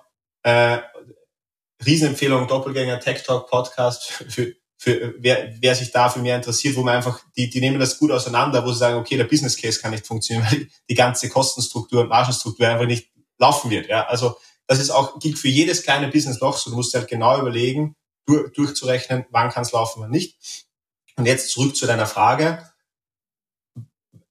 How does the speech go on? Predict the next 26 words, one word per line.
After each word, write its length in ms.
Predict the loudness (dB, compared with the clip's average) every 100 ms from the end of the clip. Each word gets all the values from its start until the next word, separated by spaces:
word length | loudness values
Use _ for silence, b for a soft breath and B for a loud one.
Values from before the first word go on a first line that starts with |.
| _ 0
Was 340 | 2 2 2
war 100 | 2
denn 120 | 2
die 100 | -4
Grundannahme? 640 | -2 0 2 0 0 -2
Ich 120 | -2 -2
habe 100 | 0
gesagt, 240 | -2 -4
okay, 200 | -6 -4
ich 140 | -2
setze 260 | 0 -2 -2
auf 80 | -2
einen 220 | -2 -4 -8
Gesellschaftstrend, 800 | -4 0 0 -2 -4 -2 0 0
ich 260 | -6 -10 -4
analysiere 460 | 0 2 2 0 0
Produkte, 560 | -2 -2 -2 -4 -4 -2
wo 160 | -2
ich 100 | 0
sag, 400 | 0 -2 -2 -8
die 200 | -6 -2
werden 240 | 0 0 -2
im 60 |
E-Commerce 360 | -4 -2 -2 -2
funktionieren 480 | -4 -8 -2 0 0
können. 340 | 0 -4 -4